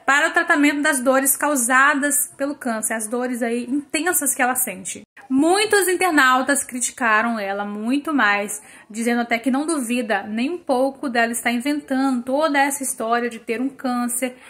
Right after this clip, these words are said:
pra conseguir aí um dinheiro a mais. Uma internauta questionou, gente, publi de algo que nem reconhecido,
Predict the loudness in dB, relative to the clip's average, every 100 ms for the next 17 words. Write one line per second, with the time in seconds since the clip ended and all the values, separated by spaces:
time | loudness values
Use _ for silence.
0 | -20 _ 0 2 2 -2 -2 -4 0 2
1 | 0 -2 -6 -8 -4 -2 -2 -2 0 0
2 | -2 -4 -4 -4 -4 -6 -10 -6 -6 -6
3 | -6 -2 0 2 2 0 -2 -2 -2 -2
4 | 0 0 -2 -6 -10 -4 0 2 2 0
5 | 2 2 4 4 2 0 2 2 0 -2
6 | -4 0 -2 -2 -2 -2 -2 -4 -4 -6